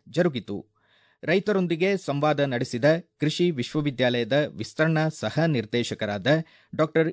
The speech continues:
ಎಸ್ ಎನ್ ಗದ್ದನಕೇರಿ ಅವರು ಕೃಷಿಯಲ್ಲಿ ಯಂತ್ರೋಪಕರಣಗಳ ಬಳಕೆ, ಡ್ರೋನ್ ಹಾಗೂ ನ್ಯಾನೋ ತಂತ್ರಜ್ಞಾನದ ಕುರಿತು ಮಾಹಿತಿ ನೀಡಿದರು. ಕೋಲಾರ ಜಿಲ್ಲೆ ಮುಳಬಾಗಿಲು ತಾಲೂಕು ದುಗ್ಗಸಂದ್ರ ಹೋಬಳಿಯ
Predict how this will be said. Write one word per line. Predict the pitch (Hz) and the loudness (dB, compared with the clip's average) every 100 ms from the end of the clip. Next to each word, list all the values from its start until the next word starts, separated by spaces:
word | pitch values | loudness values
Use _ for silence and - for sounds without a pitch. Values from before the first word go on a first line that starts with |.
| - | -4
ಎಸ್ | - - | -4 0
ಎನ್ | 165 156 - | 0 0 -2
ಗದ್ದನಕೇರಿ | 117 117 175 170 123 113 107 | -4 2 0 2 -2 -2 -2
ಅವರು | 101 123 175 - _ _ _ | 0 0 0 -4 _ _ _
ಕೃಷಿಯಲ್ಲಿ | 175 190 214 185 175 196 - | 0 0 2 0 0 -4 -2
ಯಂತ್ರೋಪಕರಣಗಳ | 139 147 185 170 160 151 143 135 139 | 0 4 2 2 0 0 2 2 0
ಬಳಕೆ, | 104 120 120 151 170 - - | 0 -4 0 2 0 -4 -18
ಡ್ರೋನ್ | 104 139 175 180 | -4 0 2 2
ಹಾಗೂ | 139 135 160 165 | 0 0 0 0
ನ್ಯಾನೋ | 135 117 143 165 | 0 0 2 0
ತಂತ್ರಜ್ಞಾನದ | - 110 - 156 147 127 113 | 0 -4 -2 -2 0 0 0
ಕುರಿತು | 110 107 110 151 170 | -4 -6 -4 0 0
ಮಾಹಿತಿ | 160 110 123 127 101 92 _ | 0 -4 -2 -4 -4 -10 _
ನೀಡಿದರು. | 113 160 165 110 110 98 - - _ _ _ _ _ _ _ _ _ - | -4 0 2 0 -4 -6 -8 -16 _ _ _ _ _ _ _ _ _ -8
ಕೋಲಾರ | 185 220 220 | -2 0 0
ಜಿಲ್ಲೆ | 214 190 185 196 214 - | 0 -4 0 2 0 -4
ಮುಳಬಾಗಿಲು | 135 170 180 175 165 170 | -2 2 4 2 2 -2
ತಾಲೂಕು | 160 131 143 139 - 165 165 113 | 0 2 2 0 0 0 0 -4
ದುಗ್ಗಸಂದ್ರ | 127 156 156 135 131 127 | -2 0 0 0 0 -2
ಹೋಬಳಿಯ | - 107 117 117 113 | 0 -2 0 0 2